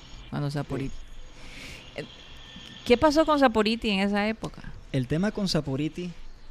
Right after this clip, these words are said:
Speaker 2: es el siguiente, y es
Speaker 1: Mm.
Speaker 2: que el hombre desde antes de llegar,
Speaker 1: Ajá.
Speaker 2: ya él lo tenían dateado sobre el amigo Perea.
Speaker 1: Ah.
Speaker 2: Desde antes de llegar a Barranquilla le habían dicho, Pilas, con Edgar Perea,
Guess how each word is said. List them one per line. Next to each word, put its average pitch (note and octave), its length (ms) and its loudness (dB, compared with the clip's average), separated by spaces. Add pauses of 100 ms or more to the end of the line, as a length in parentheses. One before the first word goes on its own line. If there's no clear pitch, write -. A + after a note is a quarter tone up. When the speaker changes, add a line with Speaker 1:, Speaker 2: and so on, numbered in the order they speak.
(280)
Speaker 2:
es C#3 120 0
el D3 100 0
siguiente, B2+ 520 -2 (160)
y C3 60 0
es E3+ 100 4
Speaker 1:
Mm. E3 40 0
Speaker 2:
que F3 240 0 (120)
el B2+ 160 2
hombre F#3 240 0
desde D3+ 320 2
antes E3 320 0
de D#3+ 120 2
llegar, A#2+ 360 2 (280)
Speaker 1:
Ajá. D3+ 300 -2 (200)
Speaker 2:
ya B2 80 -2
él B2 60 0
lo C3 100 2
tenían C3+ 260 -2
dateado C3+ 480 -2 (200)
sobre B2 380 -4
el A#2+ 60 -2
amigo A#2 260 0
Perea. C3 320 -4 (1200)
Speaker 1:
Ah. C#3 260 -6
Speaker 2:
Desde B2 200 -2
antes C3 240 -2
de E3 40 0
llegar D3+ 200 2
a E3 40 4
Barranquilla D3+ 520 2
le D3 80 0
habían D3 140 -2
dicho, D3 260 -6 (520)
Pilas, F#3+ 540 0 (200)
con B2 160 -2
Edgar C#3+ 260 -6
Perea, D#3+ 460 -2